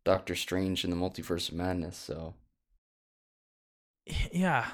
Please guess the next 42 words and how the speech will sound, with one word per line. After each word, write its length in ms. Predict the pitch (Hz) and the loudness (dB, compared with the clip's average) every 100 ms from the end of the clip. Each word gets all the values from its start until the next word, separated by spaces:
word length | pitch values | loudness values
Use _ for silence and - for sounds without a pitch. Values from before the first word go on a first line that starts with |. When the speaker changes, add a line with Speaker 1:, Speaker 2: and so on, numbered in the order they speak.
| - | -2
Speaker 2:
I 80 | 156 | 2
mean, 280 | 165 156 143 - _ _ _ _ _ - | 6 6 2 -6 _ _ _ _ _ -4
uh, 140 | 160 - - | -4 -4 4
I 100 | 202 | 10
don't 100 | 240 | 10
know 100 | 202 | 10
who 100 | 170 | 8
you're 140 | 180 139 | 6 8
talking 320 | 180 135 175 | 8 8 6
about. 260 | 170 175 - - - | 6 6 4 -4 2
<laughs> 160 | 359 381 - - - - | 10 12 12 10 10 12
But 0 | |
Speaker 1:
Black, 280 | 117 107 92 | 12 12 12
Speaker 2:
I'm 60 | - - | 0 0
Speaker 1:
he 180 | 117 147 | 8 8
plays, 420 | - 156 151 123 - | 12 12 12 12 10
uh, 220 | 117 110 | 12 12
Black 400 | 92 95 92 - | 12 10 10 10
Bolt, 320 | - 78 - - | 0 -2 -2 2
or 340 | 95 92 - - _ - | 4 4 0 -10 _ 2
I, 100 | 107 - | 2 4
I, 180 | 110 - | 2 4
it 80 | 107 | 4
was, 120 | 110 | 6
like, 200 | 120 87 | 4 8
Blackagon, 760 | 98 101 113 101 101 101 98 90 | 12 12 10 4 6 6 6 4
Boltagon. 640 | 92 90 85 87 82 82 82 _ _ - | 0 0 0 0 0 -2 -8 _ _ -2
Speaker 2:
Oh, 140 | 117 | 2
he 120 | 113 | 2
plays, 300 | 110 131 117 | 2 4 6
uh, 200 | 113 104 101 | 6 4 2
he 80 | 110 | -2
plays, 360 | 123 113 107 104 - | 0 0 0 -8 -6
I, 60 | 117 | -2
I 160 | 113 | 2
know 60 | 131 | 4
who 60 | 117 | 4
you're 60 | |
talking 200 | 101 92 | 2 -2
about. 160 | 87 - 123 | -6 -12 6
But, 160 | 147 139 | 10 12
uh, 360 | 127 117 104 | 12 12 8